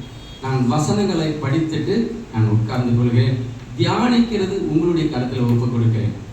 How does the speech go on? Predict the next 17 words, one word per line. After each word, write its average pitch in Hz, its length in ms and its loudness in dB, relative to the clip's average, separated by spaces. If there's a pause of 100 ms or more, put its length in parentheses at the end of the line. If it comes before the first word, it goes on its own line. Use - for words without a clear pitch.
(180)
அல்லேலூயா. 156 540 2 (720)
ஆமென். 147 400 2 (580)
ஆமா. 113 200 6 (320)
இந்த 156 120 -2
ரெண்டு 233 300 4
வசனங்களுக்குள்ளே 202 840 0
இடைப்பட்ட 151 680 -2 (180)
நிறைய 190 380 2
காரியங்களை 156 500 -2
நாம் 123 140 -2
கற்றுக்கொள்ள 143 420 -2
வேண்டியிருக்கிறது. 117 600 2 (520)
இங்கே 160 120 2
பார்க்கிறோம், 165 680 0 (480)
இந்த 233 300 2
காரியம் 208 760 0
எப்படி 226 580 2